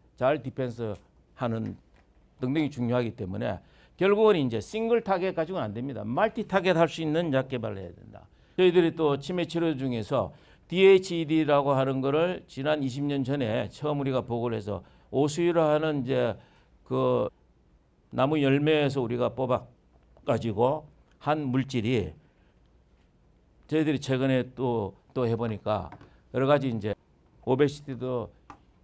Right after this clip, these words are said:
치료한다 하는 보고가 외국에서도 많이 나오고 있습니다. 그다음에 이제 줄기세포 치료술에 대해서 간단하게 이제 저희들이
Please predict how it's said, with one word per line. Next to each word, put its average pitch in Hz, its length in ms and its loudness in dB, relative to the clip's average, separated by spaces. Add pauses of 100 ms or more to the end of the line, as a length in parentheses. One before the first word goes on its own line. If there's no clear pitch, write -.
(260)
치료한다 123 520 -2
하는 143 460 -2 (240)
보고가 123 560 2 (380)
외국에서도 117 720 -4
많이 123 340 0
나오고 117 280 0
있습니다. - 380 -12 (360)
그다음에 170 360 4
이제 143 200 0
줄기세포 151 480 -2
치료술에 131 360 -4
대해서 110 180 -6
간단하게 127 420 -2
이제 110 320 -4 (360)
저희들이 113 600 -4